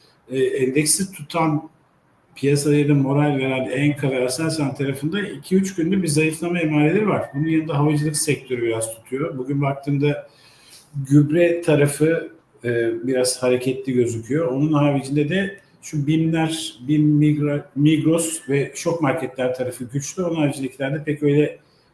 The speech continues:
aman aman bir trend oluşturma hikayesi yok. Dediğim gibi bu da en büyük hikaye. E, şimdi biraz önce, yayından önce de biz bakıyorduk.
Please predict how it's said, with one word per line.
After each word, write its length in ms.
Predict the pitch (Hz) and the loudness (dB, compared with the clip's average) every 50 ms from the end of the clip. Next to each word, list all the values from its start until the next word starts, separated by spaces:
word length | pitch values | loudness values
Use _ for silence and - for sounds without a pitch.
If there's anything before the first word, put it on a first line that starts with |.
| _ _ - | _ _ -6
aman 220 | 139 143 151 151 | -2 2 4 4
aman 320 | 151 143 139 143 139 139 143 | 4 4 4 2 0 0 0
bir 100 | 143 143 | -2 -4
trend 400 | - - 156 147 147 151 147 - - - | -4 0 2 2 2 2 0 -2 -6 -6
oluşturma 580 | 123 131 139 147 143 - - - 151 147 156 151 | -4 -2 -2 -2 -2 -4 -4 -2 0 0 2 2
hikayesi 760 | 143 143 - 143 - - 151 143 139 147 147 147 - - 214 | 0 0 -2 -4 -4 -2 0 0 2 2 0 -2 -2 0 0
yok. 320 | 190 - - - - - _ _ _ _ _ _ _ _ _ - | 0 0 -2 -6 -12 -18 _ _ _ _ _ _ _ _ _ -4
Dediğim 220 | 143 147 170 165 | -4 -4 -2 -2
gibi 160 | 160 135 117 | 0 -2 0
bu 100 | 123 123 | 0 0
da 100 | 147 147 | 0 0
en 200 | 139 151 156 156 | 0 0 2 2
büyük 200 | 151 151 151 151 | 4 4 2 2
hikaye. 720 | - 139 127 - - 139 135 139 147 156 175 190 190 - - 107 | -2 -8 -12 -10 -8 -6 -2 -2 0 0 0 0 -2 -2 -4 -4
E, 240 | 110 110 110 107 | -6 -6 -6 -8
şimdi 280 | 107 - - 127 123 127 | -12 -10 -8 -8 -6 -4
biraz 200 | 135 135 127 127 | -4 -4 -4 -4
önce, 240 | 131 131 123 123 127 | -6 -6 -4 -2 -2
yayından 280 | 131 131 131 139 135 | -2 -2 -2 -2 -2
önce 220 | 135 127 123 131 135 | -2 -4 -6 -6 -6
de 160 | 143 131 110 | -6 -6 -6
biz 220 | 110 - 110 110 | -8 -14 -14 -12
bakıyorduk. 640 | 117 113 - - 120 123 143 180 175 - - _ | -14 -10 -8 -6 -6 -6 -6 -8 -12 -14 -18 _